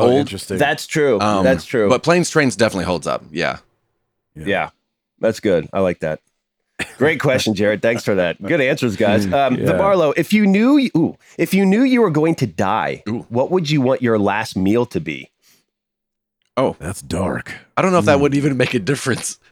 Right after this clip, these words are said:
Speaker 1: Like, I feel like my last meal would just be the same regardless if I knew or not.
Speaker 2: Uh, probably some ribs or something.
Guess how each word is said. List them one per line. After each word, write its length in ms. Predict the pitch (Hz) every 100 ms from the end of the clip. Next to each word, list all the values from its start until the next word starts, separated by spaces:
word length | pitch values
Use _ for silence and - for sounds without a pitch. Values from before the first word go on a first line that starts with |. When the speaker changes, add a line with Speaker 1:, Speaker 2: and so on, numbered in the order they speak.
| _ -
Speaker 1:
Like, 140 | 117
I 60 | 117
feel 140 | 160
like 100 | 151
my 80 | 135
last 320 | 127 135 147
meal 200 | 147 139
would 120 | 131
just 160 | 117 117
be 100 | 131
the 100 | 123
same 300 | - 143 156
regardless 580 | 131 127 143 127 123 -
if 120 | -
I 120 | 135
knew 220 | 123 127 139
or 100 | 135
not. 380 | 139 - - - - - - - _ _
Speaker 2:
Uh, 520 | - 147 147 143 139 131 _
probably 280 | - 180 170
some 160 | 110
ribs 360 | 90 113 127 113
or 60 | 110
something. 280 | 123 117